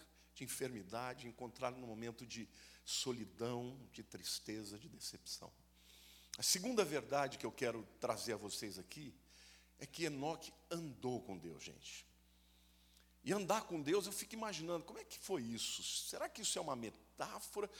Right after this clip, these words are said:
Será que Deus andava de fato de maneira visível? Eu creio que não. Eu creio que literalmente Enoque passou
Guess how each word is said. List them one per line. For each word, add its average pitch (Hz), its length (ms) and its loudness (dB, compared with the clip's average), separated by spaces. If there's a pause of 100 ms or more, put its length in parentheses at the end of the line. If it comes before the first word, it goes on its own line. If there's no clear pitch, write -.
(180)
Será 202 240 4
que 190 180 -2
Deus 165 360 8
andava 143 400 8
de 139 100 2
fato 156 400 6
de 143 140 -4
maneira 147 320 2
visível? 160 420 0
Eu - 20 -6
creio 190 280 -4
que 170 100 -6
não. 104 300 -4 (1000)
Eu 147 80 2
creio 165 440 0
que 170 120 -8
literalmente 143 1120 -2 (100)
Enoque 123 800 -4
passou - 840 -8